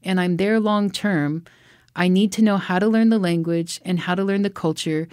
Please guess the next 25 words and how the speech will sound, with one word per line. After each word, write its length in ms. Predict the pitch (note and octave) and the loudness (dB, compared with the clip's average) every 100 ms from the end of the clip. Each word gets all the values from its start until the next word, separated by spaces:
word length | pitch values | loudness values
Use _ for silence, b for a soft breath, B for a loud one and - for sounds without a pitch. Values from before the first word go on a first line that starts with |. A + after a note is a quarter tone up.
| B B - | B B -6
and 140 | F3 | -4
how 240 | - F3+ G3+ | 0 0 2
to 80 | |
help 200 | G3 A3 | 0 0
with 120 | A#3+ - | -2 -2
people 340 | G3 F#3 F3+ | -4 -2 -2
who 140 | F3 | -2
don't 220 | E3 F#3+ F#3 | 0 0 0
know 100 | F#3+ | -2
how 160 | F3+ | -2
to 100 | F3 | -4
read 220 | E3 F#3 | -2 -2
and 160 | G3 F#3 | 0 0
write, 340 | E3+ D#3 E3 b b b - | 0 -2 -4 b b b -4
engage 440 | F3 E3 F3+ F#3+ | -2 2 0 0
with 140 | A3 F#3 | -2 -2
Jesus, 580 | F#3 E3+ F3 E3 - - | -2 -2 -2 -4 -8 -6
and 140 | F3+ | -2
engage 400 | E3+ E3+ F3 E3+ | -2 0 -2 -2
with 120 | F3+ | -6
the 80 | F3+ | -6
scriptures." 600 | E3+ - D3+ - C#3 - | -6 -6 -6 -6 -8 -8
And 60 | D#3+ | -10
I 60 | |
said, 220 | E3 D#3 | -8 -10